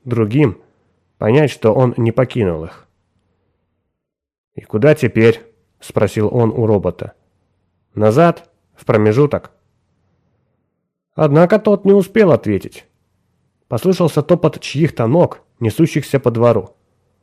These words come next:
Робот обернулся, и в лунном свете блеснул какой-то предмет, летящий в его сторону. Посланец медицинского дисциплинарного комплекса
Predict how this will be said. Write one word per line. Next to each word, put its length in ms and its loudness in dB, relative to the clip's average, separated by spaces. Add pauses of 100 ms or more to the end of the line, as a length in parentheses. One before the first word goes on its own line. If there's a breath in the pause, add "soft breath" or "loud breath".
(120)
Робот 440 2
обернулся, 720 -2
и 80 -2
в 60 2
лунном 340 4
свете 340 0
блеснул 360 -2
какой-то 380 -2
предмет, 500 0 (140)
летящий 520 0
в 40 -8
его 240 0
сторону. 460 -4 (1800)
Посланец 520 2
медицинского 680 0
дисциплинарного 880 -2
комплекса 680 -2